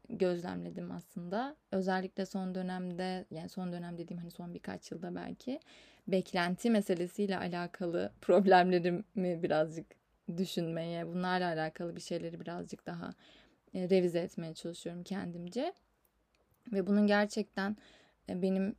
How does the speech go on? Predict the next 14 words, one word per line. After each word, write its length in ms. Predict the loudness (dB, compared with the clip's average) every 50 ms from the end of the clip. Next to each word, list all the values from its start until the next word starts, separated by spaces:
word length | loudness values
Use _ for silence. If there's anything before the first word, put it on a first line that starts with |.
| _
hani 260 | -6 -4 -4 -4 -6 -6
bir 60 | -6
şeylere 600 | -2 0 0 0 2 0 0 2 2 0 0 -2
bakış 300 | -4 -6 -6 -6 -4 -4
açımı, 540 | -6 -6 -4 -4 -2 -2 -2 -2 -4 -4 -4
bir 60 | -6
şeylerden 560 | -6 -4 -4 -4 -2 -2 -4 -4 -4 -4 -4
aldığım 500 | -2 -4 -4 -4 -4 -4 -4 -4 -4 -6
keyfi, 680 | -6 -4 -4 -2 -2 -2 -4 -6 -4 -2 0 0 -2 -2 -6 _ -20 -20 -20 -20 _ _ _ _
e, 120 | -8 -6 -4
bir 60 | -4
şeylerden 760 | 0 2 2 2 4 4 2 0 2 0 0 -2 -2 -2 -4 -4
etkilenme 600 | -6 -6 -6 _ -2 -2 -2 -2 -2 -2 -4 -4
biçimimi 680 | -6 -8 -6 -6 -4 -4 -4 -4 -4 -4 -4 -6 -8